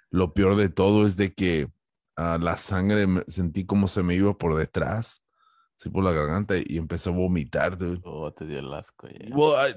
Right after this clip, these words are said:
Speaker 1: ¿sabes qué? Uno que no era, la cosa es de que tenía tal vez una pinche, una gripe, una, una, una gripe, tal, tal vez tenía el flu, pero ya ves que uno está bien tapado.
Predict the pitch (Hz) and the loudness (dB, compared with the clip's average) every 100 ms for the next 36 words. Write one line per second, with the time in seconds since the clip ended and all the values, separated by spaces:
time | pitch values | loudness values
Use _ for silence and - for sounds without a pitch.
0 | 113 - 170 151 - 151 131 143 151 135 | -2 0 2 0 2 4 4 4 2 0
1 | 117 101 69 104 123 147 139 - - - | 2 2 2 4 4 4 2 -4 -12 -20
2 | _ _ _ _ _ - 117 123 147 - | _ _ _ _ _ -2 0 0 0 2
3 | 160 143 135 117 107 110 110 123 117 120 | 0 0 0 0 2 2 2 2 2 2
4 | 120 113 98 - 113 101 - 104 87 71 | 4 4 2 2 2 0 0 2 2 2
5 | 50 - 85 107 101 76 92 98 113 123 | -2 -4 0 2 2 0 -2 0 0 -2
6 | 127 _ _ _ _ _ _ _ _ _ | -4 _ _ _ _ _ _ _ _ _
7 | 90 95 87 50 98 120 113 80 80 85 | 0 2 2 2 2 2 2 0 -2 -4
8 | 78 82 71 98 107 113 107 95 - - | -4 -4 -2 0 0 2 2 0 -2 2
9 | 107 107 82 78 80 90 98 - 95 90 | 6 6 4 2 4 4 2 2 0 0
10 | 92 92 90 92 98 92 85 | 0 -2 -2 -4 0 0 0